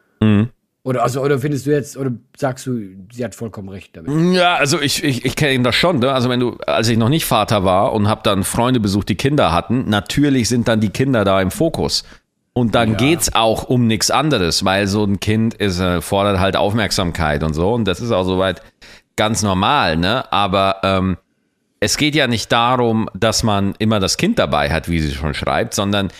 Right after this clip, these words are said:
Speaker 1: dass man sich halt auch einfach so treffen kann, ja? Aber das Ding ist einfach, es ist schwer, ähm, einfach, ähm, oft eine Betreuung zu finden oder einen Ausgleich zu finden. Und das sind ja so logistische Sachen, die ja eh eine eigene Herausforderung sind,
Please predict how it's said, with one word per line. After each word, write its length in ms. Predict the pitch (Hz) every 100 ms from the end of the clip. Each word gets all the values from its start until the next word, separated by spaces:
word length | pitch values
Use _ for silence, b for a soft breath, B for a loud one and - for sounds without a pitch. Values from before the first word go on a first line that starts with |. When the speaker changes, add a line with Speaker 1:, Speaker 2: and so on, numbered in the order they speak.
| B -
Speaker 1:
dass 180 | 113 131
man 140 | 113
sich 180 | 113 -
halt 160 | 110 -
auch 180 | 98
einfach 360 | 98 107 107 110
so 600 | 90 107 123 131 127 - -
treffen 420 | - 156 - 92
kann, 320 | - 62 50
ja? 360 | 50 73 101 -
Aber 160 | -
das 220 | 104 95 -
Ding 220 | 170 202
ist 180 | 160 -
einfach, 380 | 78 90 107 -
es 200 | 98 -
ist 300 | 156 165 -
schwer, 600 | - 127 131 110 117 B B _ _ _ -
ähm, 420 | 110 107 107 113 -
einfach, 720 | 107 120 113 127 110 104 98 -
ähm, 960 | 98 101 98 95 95 95 92 95 98 95 - -
oft 260 | 90 123
eine 80 | 135
Betreuung 520 | 98 - 143 143 139
zu 140 | - 117
finden 340 | 135 123 110
oder 280 | 104 101 95
einen 100 | 92
Ausgleich 520 | 98 120 - 87 87
zu 120 | -
finden. 380 | 92 95 80 135 B B B -
Und 240 | 175 156
das 180 | 220 -
sind 180 | 285 214
ja 100 | 175
so 160 | 147
logistische 800 | 143 131 98 131 135 - 151 160
Sachen, 480 | 127 143 - 160 180 -
die 100 | 113
ja 140 | 113
eh 160 | 101 117
eine 180 | 123 90
eigene 340 | 107 113 117
Herausforderung 960 | 110 107 101 107 - 117 107 107 107
sind, 300 | 98 113 143